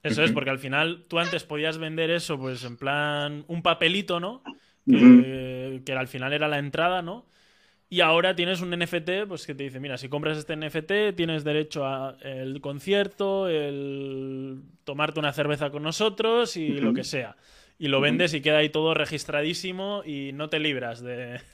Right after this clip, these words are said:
Speaker 1: <laughs> ahí no puedes
Speaker 3: Exacto.
Speaker 1: decir, "Oye, no, la cerveza no me apetece". No, no, está ahí registrado.
Speaker 3: Exacto, exacto. Es transparente. <laughs>
Speaker 1: Vamos con, con otra noticia.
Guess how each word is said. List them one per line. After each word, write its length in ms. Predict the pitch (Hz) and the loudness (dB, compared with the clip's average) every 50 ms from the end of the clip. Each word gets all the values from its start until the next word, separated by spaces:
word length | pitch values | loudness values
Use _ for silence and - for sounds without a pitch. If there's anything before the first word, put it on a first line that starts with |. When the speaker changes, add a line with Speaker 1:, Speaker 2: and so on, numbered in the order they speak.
| - - _ _ | -20 -20 _ _
Speaker 1:
<laughs> 300 | - - - - - - | -20 -20 -20 -20 -12 -4
ahí 120 | - 151 160 | -2 -2 0
no 120 | 180 175 | 0 0
puedes 240 | 170 180 180 170 - | 2 4 6 8 8
Speaker 3:
Exacto. 200 | - - - 165 | 8 8 6 2
Speaker 1:
decir, 100 | 160 165 | 0 0
"Oye, 120 | 160 160 | 0 0
no, 120 | 160 160 156 | -2 0 -2
la 120 | 143 131 | -2 -2
cerveza 380 | - 156 147 - - 160 180 180 | 0 0 2 2 8 10 10 10
no 60 | 165 | 10
me 60 | 147 | 6
apetece". 420 | - 147 143 139 143 131 131 131 127 | 2 -2 -2 -4 -4 -6 -6 -6 -6
No, 120 | 135 139 | -6 -6
no, 160 | 135 135 127 | -6 -6 -8
está 200 | 123 131 - 147 | -8 -6 -4 -2
ahí 80 | 143 151 | -2 0
registrado. 640 | 151 147 135 156 139 131 - 139 131 113 110 113 _ _ _ _ _ _ _ _ - | 0 -2 -2 -4 -6 -6 -6 -6 -8 -8 -10 -14 _ _ _ _ _ _ _ _ -8
Speaker 3:
Exacto, 400 | - - - 107 98 - - - | -2 4 4 4 4 4 0 -4
exacto. 380 | - - - 98 - - - - - | -4 -4 -4 -4 -6 -8 -14 -10 -2
Es 120 | - 85 - | -2 2 6
transparente. 520 | - 120 104 104 104 110 110 110 104 - - - - _ - - 185 | 8 8 10 10 10 10 10 10 8 4 -2 -8 -10 _ 4 8 8
<laughs> 1040 | 160 - 151 131 135 - - 147 139 - 156 147 - - 143 131 - - - - - | 10 12 10 8 8 6 2 2 4 4 4 4 6 4 4 2 2 -2 -12 -8 -4
Speaker 1:
Vamos 340 | 147 147 165 208 226 220 - | -2 0 0 0 -2 -2 -2
con, 440 | - 220 214 208 208 202 202 202 | 0 0 2 2 0 -2 -4 -4
con 160 | - 190 185 190 | -4 -2 -2 -2
otra 240 | 196 196 185 180 | -2 -4 -4 -4
noticia. 640 | 175 170 160 165 220 226 - - 175 170 190 262 - | -4 -6 -6 -6 -6 -8 -6 -4 -2 -2 -2 -4 -6